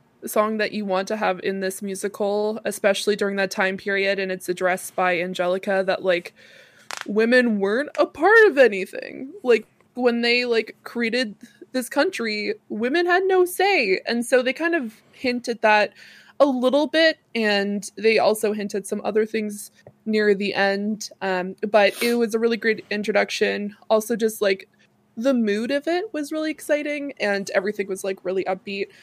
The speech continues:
And also, once again, we love to wake up and choose violence or sass, and she definitely chose sass when she had to deal with Burr. So,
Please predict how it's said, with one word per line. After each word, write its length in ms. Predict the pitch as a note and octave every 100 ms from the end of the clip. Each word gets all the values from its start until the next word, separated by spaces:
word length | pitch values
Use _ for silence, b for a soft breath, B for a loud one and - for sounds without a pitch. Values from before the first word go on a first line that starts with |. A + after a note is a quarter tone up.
| B _ -
And 240 | G#3 G3+
also, 300 | - G3+ G3+
once 240 | G#3 G3+ -
again, 420 | G3+ F#3 F#3 G3+ _ _ _ _ _ _ _ _ -
we 160 | B3
love 220 | A#3+ G#3+
to 100 | G#3+
wake 180 | G#3+ F#3+
up 180 | F#3+ F#3+
and 120 | G3+ G3
choose 320 | G#3+ G3+ F#3+
violence 380 | F#3 F#3 G3 F#3+
or 80 | F#3+
sass, 480 | - E3+ A3+ B3 -
and 160 | G3 G#3
she 80 | G#3+
definitely 520 | - F#3 - G3 F#3+
chose 280 | - E3+ F#3+
sass 280 | D#3+ -
when 100 | -
she 140 | G3+ G3+
had 100 | F#3
to 60 |
deal 180 | F3 -
with 160 | - -
Burr. 280 | G#2 F2+ A3
So, 480 | - A3 - A3